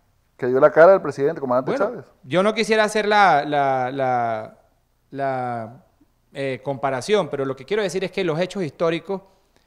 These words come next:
Speaker 2: son, eh, dignos de evaluarse a profundidad y desde aquí hoy podemos hablar muchas cosas del pasado,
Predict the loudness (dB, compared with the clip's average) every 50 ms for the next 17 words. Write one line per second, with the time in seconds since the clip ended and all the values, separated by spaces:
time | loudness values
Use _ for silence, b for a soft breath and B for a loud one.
0 | _ _ _ _ _ _ -6 -2 0 2 2 2 -2 -6 -10 -18 _ _ _ _
1 | _ _ _ _ _ _ -8 -6 -4 -4 -4 -6 -6 -10 -14 -6 -2 0 0 0
2 | 0 -4 -4 -2 0 0 0 0 -2 0 2 2 2 2 0 -4 -6 -6 -8 -12
3 | -14 -14 -12 -6 -4 -2 0 -2 -2 -2 -2 0 0 0 0 -2 -4 -4 -4 0
4 | 2 2 2 2 0 -2 -4 -4 -4 -4 -4 -4 -4 -4 -4 -4 -4 -4 -6 -6
5 | -8 -8 -10 -10 -8 -6 -8 -6 -6 -6 -6 -6 -6 -8 -6 -4 -4 -4 -4 -6